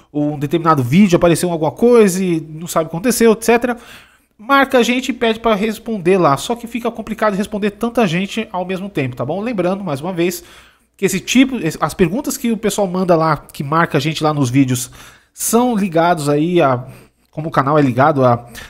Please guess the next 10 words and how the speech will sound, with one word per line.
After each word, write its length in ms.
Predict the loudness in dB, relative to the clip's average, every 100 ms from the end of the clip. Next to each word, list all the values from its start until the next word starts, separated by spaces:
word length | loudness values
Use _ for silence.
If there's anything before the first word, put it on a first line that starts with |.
| _
a, 640 | -2 0 2 2 2 2 0
a 60 |
quem 140 | -2 -2
tá 80 | 0
começando 540 | 0 0 2 2 2
agora 360 | 2 4 6 4
no 60 |
mundo 220 | 0 -4
dos 100 | -4
drones, 400 | -4 -6 -6 -8